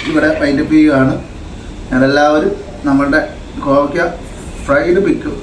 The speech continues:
ഒന്ന് ട്രൈ ചെയ്ത് നോക്കുക. എന്നിട്ട് അഭിപ്രായങ്ങൾ എങ്ങനെയുണ്ടെന്നുള്ളത് കമ-, കമൻറ്റിൽ അറിയിക്കുക.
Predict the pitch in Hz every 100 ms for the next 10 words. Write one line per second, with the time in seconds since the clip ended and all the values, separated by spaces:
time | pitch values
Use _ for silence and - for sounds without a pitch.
0 | - - - 131 135 135 135 135 139 139
1 | 139 - 294 - - - - - 120 127
2 | 127 135 139 139 139 151 - - 131 135
3 | 262 277 294 277 269 - - - - -
4 | - 117 117 - - - - - - -
5 | - - 151 147 143 139 - 151